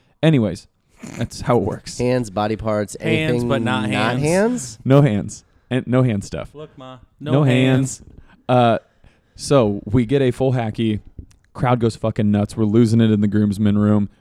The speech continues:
Speaker 1: The wedding doesn't even know what's happening. They're just hearing fucking roars. We decide to take it outside because we'd seen more of our friends come in and some of our other friends that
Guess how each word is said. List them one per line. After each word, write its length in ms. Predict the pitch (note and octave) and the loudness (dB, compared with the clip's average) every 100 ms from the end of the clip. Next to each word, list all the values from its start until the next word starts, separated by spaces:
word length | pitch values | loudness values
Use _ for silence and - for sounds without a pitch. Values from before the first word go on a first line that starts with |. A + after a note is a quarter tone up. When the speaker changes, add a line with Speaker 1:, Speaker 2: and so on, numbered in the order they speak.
| _ | _
Speaker 1:
The 100 | A2 | -4
wedding 360 | A2 B2+ A#2+ G2+ | 2 2 0 0
doesn't 280 | A2 G#2 | 0 0
even 160 | G#2+ G#2 | -2 0
know 120 | G#2 | 0
what's 140 | G2+ - | -2 -2
happening. 380 | G#2 A2+ G#2+ | -4 -2 -2
They're 140 | G#2 A#2+ | 0 0
just 280 | G#2+ G2 - | 0 -8 -4
hearing 220 | A#2+ G#2 | -4 -2
fucking 400 | - G#2+ F#2+ G#2 | -6 -10 -8 -4
roars. 640 | G2+ A2 G#2 F#2+ F2 - - _ _ _ _ _ - | 2 4 4 -2 -8 -10 -18 _ _ _ _ _ 0
We 100 | B2 | 2
decide 260 | A2 A#2+ | 2 0
to 60 | A2 | -4
take 200 | - A2+ | -4 -4
it 60 | G#2 | -4
outside 800 | G2 - - B2 C#3+ A#2 G#2+ G2+ - - | -6 -12 -6 0 2 4 2 0 -8 -6
because 280 | A2 A#2+ G2+ | -2 0 0
we'd 320 | A2+ G#2+ - | 0 0 -4
seen 300 | - C3 A2+ | -4 0 2
more 140 | A2+ | 2
of 60 | A2 | 2
our 100 | G#2+ | -2
friends 280 | - A#2 A2 | -2 -2 -2
come 160 | B2 | -2
in 240 | A#2 A#2 A2+ | 0 0 -2
and 300 | A2 G#2+ G2 | -4 -4 -6
some 140 | - A2+ | -4 -4
of 80 | G#2 | 0
our 60 | |
other 140 | A2+ G#2 | 0 0
friends 220 | A2+ G#2 | -2 -4
that 120 | A2 | -4